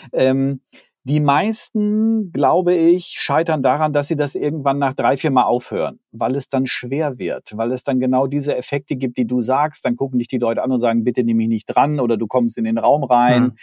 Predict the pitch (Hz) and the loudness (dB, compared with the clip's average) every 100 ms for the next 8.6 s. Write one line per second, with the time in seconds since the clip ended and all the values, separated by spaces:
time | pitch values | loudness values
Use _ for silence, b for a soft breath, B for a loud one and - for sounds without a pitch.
0 | B B - 127 120 113 110 110 110 98 | B B -4 0 2 2 2 0 2 0
1 | 95 - 117 110 104 107 98 98 - 98 | -2 -2 -2 -2 -2 -2 -2 -2 -2 -2
2 | 98 98 101 110 110 107 107 120 139 127 | 0 -2 -2 -4 0 0 0 -2 2 2
3 | 113 117 117 104 120 135 135 117 110 117 | 2 2 2 2 0 0 0 0 2 0
4 | 101 104 101 - - 160 147 120 120 113 | 0 0 -2 -4 -2 -2 0 -2 -2 0
5 | 107 - 107 107 110 107 101 98 101 104 | -2 0 2 4 2 0 -4 -6 -8 -8
6 | 107 101 104 104 127 - 185 240 196 147 | -2 0 0 -2 -4 -4 -2 0 0 0
7 | - _ 165 175 170 - 165 170 147 160 | -2 _ -6 -6 -8 -8 -4 -4 -2 -2
8 | 147 131 131 117 127 | -2 -2 -4 -2 -4